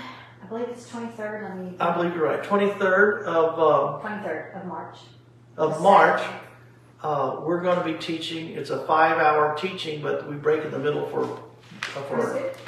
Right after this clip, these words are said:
Speaker 2: for brisket or, uh,
Speaker 1: Mm.
Speaker 2: barbecue, and we do a five-hour teaching on the resurrection season and everything that, everything that we know of as today that took place,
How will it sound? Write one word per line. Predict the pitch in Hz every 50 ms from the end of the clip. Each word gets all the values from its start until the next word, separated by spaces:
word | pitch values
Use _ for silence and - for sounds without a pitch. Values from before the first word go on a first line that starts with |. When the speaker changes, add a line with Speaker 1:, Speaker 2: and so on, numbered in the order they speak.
| -
Speaker 2:
for | - 156 151
brisket | 143 170 175 170 - - 151 147 - - - - - - - - - -
or, | - 131 131 - - - -
uh, | - - -
Speaker 1:
Mm. | - - - 214 214 208 - - - - - - - - - - - - -
Speaker 2:
barbecue, | - 160 170 165 - - - 131 127 - - - - - - - - - - - - - - - - - - -
and | 151 147 147 143 - 143
we | 147 165 170
do | 165 175 165 156 151
a | 143
five-hour | - 156 156 156 156 156 160 151 151 151 -
teaching | 151 156 156 151 - 156 151 147
on | 139 139 139 135 135 131 131 131 131 - - - - -
the | -
resurrection | 135 151 151 151 147 151 143 131 143 147 147 - - - 151 139 135 135 135 - - - - - - - - - - - - - - - -
season | - - - - 190 175 160 143 151 143 135 131 135 143 - -
and | 139 135
everything | 143 151 160 160 - 156 151 143
that, | 135 - - - - - - - - -
everything | 175 175 180 185 180 175 156
that | 160 - -
we | 170 175 170
know | 165 170 165 160 156
of | 156 - -
as | 160 - - - -
today | - 139 127 131 156 165 160 151 139
that | - - - -
took | 151 - - - -
place, | - 208 190 160 - - - - - -